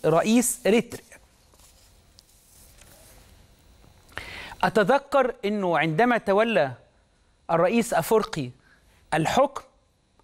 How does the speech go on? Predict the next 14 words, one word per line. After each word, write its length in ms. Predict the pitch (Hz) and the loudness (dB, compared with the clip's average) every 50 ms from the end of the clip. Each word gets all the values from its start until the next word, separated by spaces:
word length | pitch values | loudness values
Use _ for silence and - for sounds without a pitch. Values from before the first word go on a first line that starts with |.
| _ _ _ _ _ - 233 | _ _ _ _ _ 0 2
أول 340 | 277 285 247 240 233 208 190 | 2 2 2 0 0 0 0
من 200 | 190 190 190 180 | 0 0 0 0
زاره 320 | 156 208 254 277 277 277 | 2 2 4 4 4 2
هو 280 | 277 247 208 208 202 202 | 0 -2 0 2 2 4
الرئيس 360 | 190 214 220 262 254 - 240 | 2 2 0 0 -2 -2 -2
المصري 420 | 214 214 233 254 - - 226 220 | -4 -2 -2 -2 -2 0 -2 -2
حسني 280 | - 226 214 - 208 190 | -2 -2 -6 -2 0 0
مبارك، 400 | 185 170 156 156 147 135 113 98 - _ _ _ _ _ _ _ _ _ _ _ _ _ _ _ _ _ _ _ _ _ _ _ _ _ _ _ _ _ _ _ - - - - - - - _ - | 2 2 4 4 2 2 -2 -6 -20 _ _ _ _ _ _ _ _ _ _ _ _ _ _ _ _ _ _ _ _ _ _ _ _ _ _ _ _ _ _ _ -20 -20 -20 -20 -20 -20 -18 _ -2
وكان، 560 | 147 151 - - 240 277 285 277 254 240 - - _ _ _ _ _ _ _ _ _ _ _ _ _ _ _ _ _ _ _ _ - | -2 0 2 2 2 4 4 2 0 -4 -8 -12 _ _ _ _ _ _ _ _ _ _ _ _ _ _ _ _ _ _ _ _ -4
آه، 500 | 165 170 165 165 165 165 165 160 156 - - - _ _ _ - | 0 2 4 4 6 6 6 4 4 2 0 -6 _ _ _ -10
داعمًا، 800 | 143 131 120 147 202 208 202 196 226 254 247 220 180 147 131 120 - - | -6 -2 0 2 2 2 2 2 0 0 -2 -2 -4 -4 -8 -12 -14 -10
وكانت 540 | 135 139 - - 226 233 233 226 - - 202 | -10 -8 -2 0 0 2 2 0 -2 -2 -2
مصر 300 | 226 240 - - 202 185 | -2 -2 0 0 0 0
داعمة، 600 | 156 143 185 190 185 180 233 262 226 165 123 113 | 2 2 2 2 2 2 2 0 0 -2 -8 -10